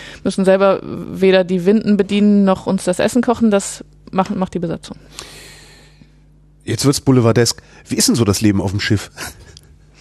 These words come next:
Speaker 1: Ja, wahrscheinlich ist es so, dass man das mag oder nicht mag.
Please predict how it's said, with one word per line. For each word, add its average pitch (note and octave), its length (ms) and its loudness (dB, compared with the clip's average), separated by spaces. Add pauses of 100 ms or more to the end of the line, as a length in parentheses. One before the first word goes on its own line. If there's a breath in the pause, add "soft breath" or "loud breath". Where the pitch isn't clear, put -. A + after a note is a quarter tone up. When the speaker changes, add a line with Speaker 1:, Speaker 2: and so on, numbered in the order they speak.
(600 loud breath)
Speaker 1:
Ja, A#3+ 300 2
wahrscheinlich G#3 380 0
ist G#3+ 100 -2
es A3 140 -2
so, G#3+ 80 0
dass G#3+ 180 0
man G#3 120 0
das G3+ 140 -4
mag G3+ 260 2
oder G#3 140 -2
nicht A#3 260 -2
mag. A3 300 0